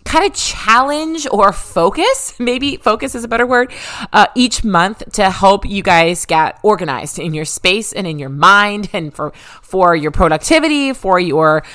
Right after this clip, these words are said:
um, your time management. So each month we'll kind of have, um, a different kind of little theme. And I actually did this last year too for the month of January, February, March, and I think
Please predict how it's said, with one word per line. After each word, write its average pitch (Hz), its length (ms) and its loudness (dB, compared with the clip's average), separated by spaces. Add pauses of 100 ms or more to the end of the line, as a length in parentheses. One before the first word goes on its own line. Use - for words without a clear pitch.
(160)
um, 151 480 2
your 175 240 0
time 151 300 -2
management. 262 520 2
So 220 240 2
each 294 240 -4
month 220 520 0
we'll 202 80 -12
kind 226 240 -6
of 233 60 -8
have, 220 460 2 (320)
um, 170 540 2 (120)
a 180 120 2
different 190 380 -2
kind 175 160 -2
of 160 40 -4
little 156 160 -4
theme. 135 360 -10
And 156 100 -6
I 143 220 0
actually 294 400 0
did 190 180 -2
this 185 200 -4
last 165 360 2
year 208 140 0
too 165 340 -4
for 180 220 -2
the 170 60 -4
month 156 220 -4
of 156 140 -4
January, 170 560 -4
February, 151 600 -6
March, 147 560 -4 (160)
and 311 320 -4
I - 40 -8
think - 240 -14